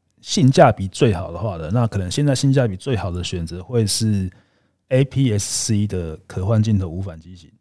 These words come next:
哦，例如 Canon 的E O S R五十啊，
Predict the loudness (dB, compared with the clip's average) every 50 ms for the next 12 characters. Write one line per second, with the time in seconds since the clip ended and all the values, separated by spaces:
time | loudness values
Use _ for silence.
0 | _ _ _ -10 -4 -2 0 0 0 -2 -4 -6 -2 0 2 4 4 2 2 -2
1 | -4 -4 -6 -10 -12 -16 -20 -20 _ _ _ _ _ -8 -4 0 0 0 0 0
2 | -2 -4 -4 -4 -4 -4 -6 -10 -12 -12 -12 -14 -16 -16 -20 _ _